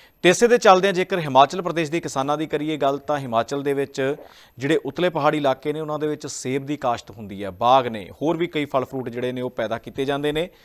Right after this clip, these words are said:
ਪਰ ਕਈ ਥਾਵਾਂ ਦੇ ਉੱਤੇ ਜਿਹੜੇ ਥੋੜ੍ਹੇ ਪਲੇਨ ਏਰੀਆ ਆ ਜਾਂਦੇ ਨੇ, ਉਹਨਾਂ ਦੇ ਵਿੱਚ ਕਣਕ ਦੀ ਪੈਦਾਵਾਰ ਵੀ ਹੁੰਦੀ ਹੈ। ਤੇ ਹੁਣ ਕਣਕ ਦੇ ਬੀਜ ਨੂੰ ਲੈ ਕੇ ਹਿਮਾਚਲ ਪ੍ਰਦੇਸ਼ ਦੇ ਖੇਤੀਬਾੜੀ ਵਿਭਾਗ ਨੇ ਵੱਡਾ ਫੈਸਲਾ ਲਿਆ ਹੈ।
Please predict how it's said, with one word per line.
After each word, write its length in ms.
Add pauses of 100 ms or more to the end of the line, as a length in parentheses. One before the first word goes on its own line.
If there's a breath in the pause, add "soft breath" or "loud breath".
(300 soft breath)
ਪਰ 140
ਕਈ 220
ਥਾਵਾਂ 280
ਦੇ 60
ਉੱਤੇ 560
ਜਿਹੜੇ 280
ਥੋੜ੍ਹੇ 260
ਪਲੇਨ 320
ਏਰੀਆ 280
ਆ 60
ਜਾਂਦੇ 240
ਨੇ, 80
ਉਹਨਾਂ 140
ਦੇ 60
ਵਿੱਚ 120
ਕਣਕ 300
ਦੀ 100
ਪੈਦਾਵਾਰ 420
ਵੀ 100
ਹੁੰਦੀ 240
ਹੈ। 60
ਤੇ 100
ਹੁਣ 120 (100)
ਕਣਕ 260
ਦੇ 120
ਬੀਜ 280
ਨੂੰ 140
ਲੈ 120
ਕੇ 360 (420 soft breath)
ਹਿਮਾਚਲ 340
ਪ੍ਰਦੇਸ਼ 420
ਦੇ 160
ਖੇਤੀਬਾੜੀ 500
ਵਿਭਾਗ 420
ਨੇ 100
ਵੱਡਾ 300
ਫੈਸਲਾ 460
ਲਿਆ 180
ਹੈ। 200